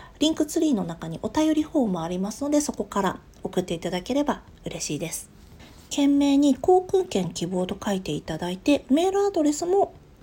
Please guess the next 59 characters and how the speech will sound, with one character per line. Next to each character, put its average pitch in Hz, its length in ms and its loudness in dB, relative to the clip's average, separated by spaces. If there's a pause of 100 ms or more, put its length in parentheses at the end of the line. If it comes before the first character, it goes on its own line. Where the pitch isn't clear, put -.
(180)
書 226 80 -2
い 202 40 -2
て 202 100 -2
い 180 40 -4
た 202 100 -6
だ 247 80 0
け 294 120 -2
ま 349 140 -2
す - 80 -12
と - 200 2
嬉 190 220 0
し 196 120 0
い - 20 0
で 190 80 -6
す。 - 200 -4 (260)
レ 359 100 2
タ 427 160 -10
ー 403 100 -4
の 247 80 2
方 175 300 -6
は、 226 320 0
あ 226 40 2
の、 240 100 4
匿 285 240 -6
名 320 240 -2
で 294 300 0 (1000)
送 - 220 0
ら 262 80 4
な 247 160 4
い - 40 0
限 220 260 0
り 160 60 0
は - 240 -4
ア 208 40 2
イ 208 40 0
コ 208 160 -4
ン 208 60 -2
見 208 120 -2
れ 202 120 -2
る 170 80 -6
の - 160 -8
で、 214 140 -2
レ 277 100 0
タ 285 140 -2
ー - 20 2
の 214 120 0
方 202 220 -6
は 214 60 -2
そ 190 120 -8
の 175 100 -6
ま 175 160 -6
ま 165 140 -4
で - 200 -8
大 165 160 -6
丈 170 140 -6
夫 170 100 -6
で 160 140 -4
す。 - 120 -12 (380)
で、 330 220 2